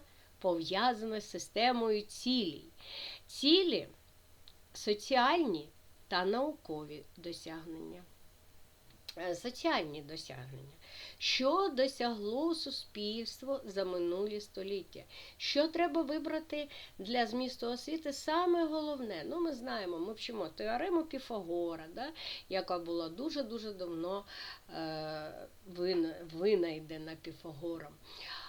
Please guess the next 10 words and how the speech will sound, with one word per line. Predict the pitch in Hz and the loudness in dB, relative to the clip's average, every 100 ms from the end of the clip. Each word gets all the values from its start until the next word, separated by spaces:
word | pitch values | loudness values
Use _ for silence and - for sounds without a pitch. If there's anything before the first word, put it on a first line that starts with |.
| - - | -12 -2
Е, | 170 165 165 165 - | 0 2 0 -4 -6
бо | 202 185 196 | -6 0 0
вона | 190 165 170 165 175 | 2 6 8 8 6
має | 165 160 175 226 269 302 339 - - - - - | 6 4 2 2 2 2 0 -6 -18 -20 -16 -2
неабияке | 175 160 170 214 240 285 | 0 0 2 0 2 -2
значення | 269 269 277 - 247 | 0 -2 -2 -2 -2
для | 185 156 | -4 -4
вивчення | 156 170 175 - 175 175 | -2 -2 0 -2 -2 -2
математики. | 170 160 165 160 156 156 165 - - - - - - - | -4 -4 -6 -4 -6 -10 -14 -16 -18 -18 -14 -14 -14 -6
Ми | 208 269 339 349 | 2 6 6 6